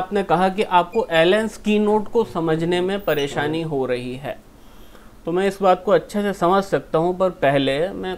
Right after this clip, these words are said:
कुछ बातें आपको इसके अंदर समझाना चाहता हूँ, क्लियर करना चाहता हूँ। और मैंने क्यों इस वीडियो का जो शीर्षक है वो ये रखा है कि how to study materia medica। देखिए, हर एक साइंस की फील्ड की एक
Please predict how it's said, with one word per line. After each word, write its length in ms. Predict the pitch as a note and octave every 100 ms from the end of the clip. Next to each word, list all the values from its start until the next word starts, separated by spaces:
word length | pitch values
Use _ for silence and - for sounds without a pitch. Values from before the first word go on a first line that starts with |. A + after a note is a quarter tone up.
| -
कुछ 320 | A3+ A3+ -
बातें 360 | D#3 C#3 C#3 F3+
आपको 380 | E3 D#3 - E3
इसके 220 | D#3+ D#3+
अंदर 340 | C#3+ C#3+ D#3+ E3
समझाना 440 | C#3 C3+ C#3+ D3+ D3+
चाहता 360 | C#3+ B2+ B2+
हूँ, 180 | C#3+ D#3
क्लियर 360 | D3+ D3+ D#3+ D#3
करना 340 | C#3 C3+ C3
चाहता 340 | C3 A#2 -
हूँ। 200 | C#3+ E3+
और 80 | F#3+
मैंने 280 | F#3+ F#3+ G#3+
क्यों 500 | G3+ G3 E3+ D#3+ G3+ - - - - - - - - G3+
इस 220 | A#3 -
वीडियो 460 | E3 E3+ E3+ G3
का 160 | G3 G3+
जो 140 | G3 G#3
शीर्षक 760 | - - - D3+ D#3 G#3 G3 -
है 160 | F3+ D#3+
वो 360 | D#3 D#3 D#3+
ये 220 | D#3+ E3+ D#3+
रखा 320 | C3 - C3
है 200 | C3 C#3 D#3+
कि 220 | G3+ G#3 G#3 -
how 160 | D3 F3+ G3
to 160 | - F#3+
study 380 | E3 - C#3+ D3+ F3
materia 500 | C#3 B2+ B2 C#3 C#3
medica। 460 | B2 G2 F#2+ - A2 - - - - - - - - - -
देखिए, 220 | G3 B3+
हर 260 | G3+ D#3+ G3+
एक 160 | B3
साइंस 340 | - E3+ F#3 F#3+
की 140 | A#3
फील्ड 380 | G#3 F3 F#3+ G3+ G3+
की 180 | G3 G#3 -
एक 180 | F#3+